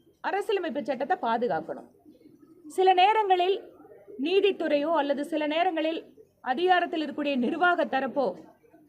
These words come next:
தங்களுடைய அதிகாரத்தை ஓவர் ரீச் பண்றாங்கன்னு சொல்லுவாங்க. அது இன்னொருத்தரோட டொமைன்ல போய் என்க்ரோச் பண்றது. அப்படி செய்கின்ற பொழுது எல்லாத்துக்கும் check and balance அப்படிங்கிறது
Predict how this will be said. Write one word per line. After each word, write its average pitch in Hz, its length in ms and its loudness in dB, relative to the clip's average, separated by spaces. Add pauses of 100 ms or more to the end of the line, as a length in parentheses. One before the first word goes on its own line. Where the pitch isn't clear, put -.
தங்களுடைய 330 420 2
அதிகாரத்தை 381 480 2
ஓவர் 349 340 2
ரீச் - 260 -6
பண்றாங்கன்னு 254 400 -2
சொல்லுவாங்க. 214 480 -4 (840)
அது 320 160 -6
இன்னொருத்தரோட 339 600 2
டொமைன்ல 359 400 2
போய் 339 420 -4
என்க்ரோச் 320 520 0
பண்றது. 233 300 -6 (960)
அப்படி 302 280 -2
செய்கின்ற 392 520 4
பொழுது 330 320 0
எல்லாத்துக்கும் 359 640 2
check 403 300 -2
and 381 100 -2
balance 294 420 0
அப்படிங்கிறது 262 480 -2